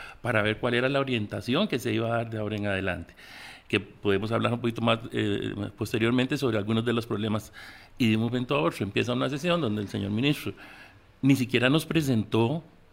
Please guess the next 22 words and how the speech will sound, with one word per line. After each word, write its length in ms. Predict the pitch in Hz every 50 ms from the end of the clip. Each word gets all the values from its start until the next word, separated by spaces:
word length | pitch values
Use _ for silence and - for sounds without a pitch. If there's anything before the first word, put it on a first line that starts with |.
| _ -
ni 100 | 123 123
siquiera 360 | 117 117 110 - - 135 120
nos 160 | 135 143 147 -
presentó, 420 | - 156 - - 123 95 - 123
ni 120 | 135 147
siquiera 200 | 117 113 123 127
nadie 300 | 139 147 139 135 143 151
sabía 260 | 165 165 139 139 147 143
quién, 360 | 139 - 156 156 160 156 -
quién 160 | - - 135
eran 120 | 139 156
los 100 | 165 165
que 80 | 139 127
estábamos 400 | 113 110 135 123 135 156 170 143
ahí. 320 | 123 98 101 113 143 175 - - - - - - - - -
Y 80 | - 123
lo 120 | 120 113
primero 300 | 110 104 101 110 110 123 123
que 100 | 143 131
dice 600 | 131 131 131 139 135 147 139 131 123 123 123 135
es, 120 | 139 135
este, 500 | 151 139 117 - - - 113 107 95 90